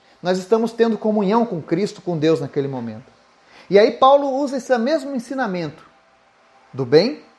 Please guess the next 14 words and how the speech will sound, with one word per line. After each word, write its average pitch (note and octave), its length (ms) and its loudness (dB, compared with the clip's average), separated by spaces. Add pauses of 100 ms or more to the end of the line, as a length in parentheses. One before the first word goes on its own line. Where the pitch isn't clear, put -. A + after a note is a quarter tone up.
(440)
para G3+ 160 4
mostrar A3+ 460 0
que A3 160 -14
quando D#4 280 -2
você B3 320 -2
participa A3+ 720 -4
de G3+ 140 -2
algo C#3+ 320 2
que D3 140 -12
foi F#3 160 -6
consagrado F#3 680 -4
a - 20 -4
um G3 140 -4
ídolo, B2 380 -2